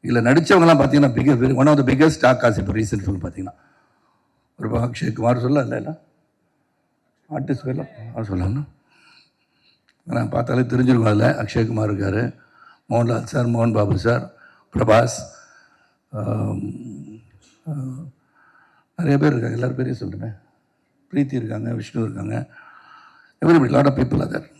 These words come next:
ஏன்னா, அப்புறம் யாரோ ஒரு பேரை விட்டுட்டேன்னா அவர் பேரை விட்டுட்டாங்கன்னு சொல்லி அது மட்டும் எழுதிடக்கூடாது. அதனால தான். So, very big star cast.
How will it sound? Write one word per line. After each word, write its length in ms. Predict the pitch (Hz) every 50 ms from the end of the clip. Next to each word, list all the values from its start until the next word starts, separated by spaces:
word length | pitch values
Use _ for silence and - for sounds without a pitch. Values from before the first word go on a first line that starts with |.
| _ _ _ _ _ _ _ _
ஏன்னா, 360 | - 135 117 110 110 104 95 110 107 - - _ - - - - - - - _
அப்புறம் 280 | _ _ 123 - - 120
யாரோ 160 | 123 123 127
ஒரு 120 | 127 117 -
பேரை 220 | - 120 120 117
விட்டுட்டேன்னா 320 | 117 113 123 117 - 113
அவர் 180 | 123 117 110 107
பேரை 240 | - - 117 113 107
விட்டுட்டாங்கன்னு 440 | 110 104 110 110 117 120 113 113 101
சொல்லி 200 | - 117 110 101
அது 120 | 107 120
மட்டும் 240 | 123 123 123 123 117
எழுதிடக்கூடாது. 420 | 117 113 113 107 101 98 95 98
அதனால 240 | 95 101 104 104 98
தான். 180 | 87 - - - _ _ _ _ _ _ - - - _ _ _ _ _
So, 140 | - 139 160
very 120 | 185 196
big 120 | 208 202 160 - -
star 220 | 156 170 175 170
cast. 400 | - 139 143 165 180 - -